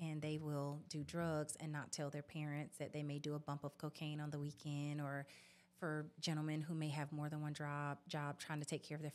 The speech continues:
families, they may do a little bump of something and it's laced with fentanyl, and, and they don't always know it. You can tell kind of the activity of the person, what they're looking for from their plug,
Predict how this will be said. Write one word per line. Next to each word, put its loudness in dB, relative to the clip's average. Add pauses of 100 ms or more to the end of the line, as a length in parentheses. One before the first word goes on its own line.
families, 0 (120)
they 0
may 0
do -6
a -2
little -2 (340)
bump 2
of 0
something 0 (340)
and 2
it's -4
laced 0
with -6
fentanyl, -4
and, -6 (100)
and -2 (120)
they -2
don't -2 (160)
always -2
know -4
it. -8
You 0
can -2
tell 0
kind -2
of -4
the 0
activity -4
of -6
the -6
person, -2 (440)
what 2
they're 0
looking -4 (100)
for 2
from -4
their 0
plug, 0